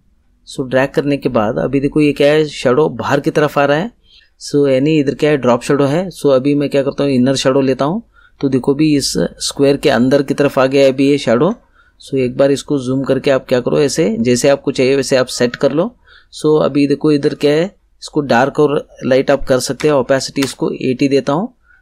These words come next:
So और स्प्रेड क्या है ये भी कम ज़्यादा आप कर सकते हैं। अभी के लिए इसको फिफ्टीन रखता हूँ मैं। So अभी देखो इन सबको मुझे ये शैडो देना है। तो उसके लिए अभी मैं क्या करता हूँ, इधर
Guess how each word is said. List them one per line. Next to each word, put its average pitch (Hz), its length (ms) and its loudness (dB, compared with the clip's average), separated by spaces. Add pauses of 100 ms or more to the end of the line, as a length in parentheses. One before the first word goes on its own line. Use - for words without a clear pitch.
So - 120 -8
और 135 140 0
स्प्रेड 143 380 0
क्या 143 120 2
है 147 180 2
ये 135 80 2
भी 143 140 0
कम 143 200 0
ज़्यादा 143 240 2
आप 143 140 -2
कर 139 140 0
सकते - 300 -4
हैं। 170 80 -4
अभी 123 200 -4
के - 120 0
लिए 147 120 4
इसको 143 220 -2
फिफ्टीन 143 440 0
रखता 143 280 -2
हूँ 143 160 0
मैं। 185 140 -2 (440)
So - 100 -6
अभी 147 160 2
देखो 151 180 0
इन 147 100 2
सबको 139 460 -2
मुझे 160 200 2
ये 160 160 4
शैडो 139 280 2
देना 143 260 0
है। 202 140 -4 (320)
तो 147 80 -2
उसके 139 240 -2
लिए 151 120 4
अभी 147 140 -2
मैं 143 140 -4
क्या 139 140 0
करता 143 260 -4
हूँ, 147 80 0
इधर 139 200 0